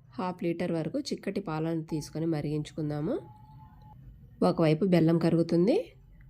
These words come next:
మరోవైపు పాలు కాగుతున్నాయి. ఇక్కడ మనం పెసరపప్పు వేయించుకుంటున్నాం కదా. ఇలా పెసరపప్పు బాగా వేగాక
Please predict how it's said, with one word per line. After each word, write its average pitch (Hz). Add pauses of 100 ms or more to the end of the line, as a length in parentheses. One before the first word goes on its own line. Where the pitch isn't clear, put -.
(160)
మరోవైపు 170 (140)
పాలు 156
కాగుతున్నాయి. 165 (800)
ఇక్కడ 269 (120)
మనం 285
పెసరపప్పు 185
వేయించుకుంటున్నాం 165
కదా. 302 (1700)
ఇలా 269 (100)
పెసరపప్పు 196 (120)
బాగా 180
వేగాక 156